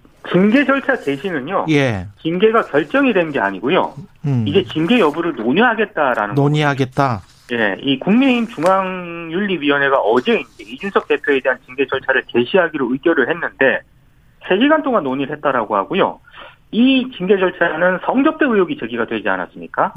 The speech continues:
Speaker 2: 예.
Speaker 1: 이 부분과 관련해서 이제 징계 절차를 개시를 하겠다라고 결정을 한 건데 이게 지난해 십이월에는 같은 의혹에 대해서 징계 절차를 개시하지 않는 방식으로 사건을 정리를 했거든요.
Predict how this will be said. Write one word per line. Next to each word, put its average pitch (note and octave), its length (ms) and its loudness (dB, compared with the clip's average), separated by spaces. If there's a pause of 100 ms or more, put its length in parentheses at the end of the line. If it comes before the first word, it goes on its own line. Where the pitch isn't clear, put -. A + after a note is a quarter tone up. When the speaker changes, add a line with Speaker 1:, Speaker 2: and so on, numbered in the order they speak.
Speaker 2:
예. C3 280 2 (100)
Speaker 1:
이 A#3+ 200 2
부분과 B3+ 400 2
관련해서 C#3 600 -2
이제 G#2 420 -8 (120)
징계 C3+ 240 0
절차를 C3+ 500 0
개시를 B2 300 -2
하겠다라고 C3 600 0
결정을 C3 420 0
한 F#3 160 0
건데 G#2+ 460 0 (560)
이게 A#3+ 180 2 (100)
지난해 B3 440 2
십이월에는 G3+ 1040 2 (380)
같은 D#4+ 340 0
의혹에 A#3 360 4
대해서 C#3 380 0
징계 D#3+ 280 0
절차를 F#3+ 420 0
개시하지 F#3 480 2
않는 E3 380 2
방식으로 G#3 460 -4
사건을 D#3 320 0
정리를 D#3 380 0
했거든요. A#2 380 -4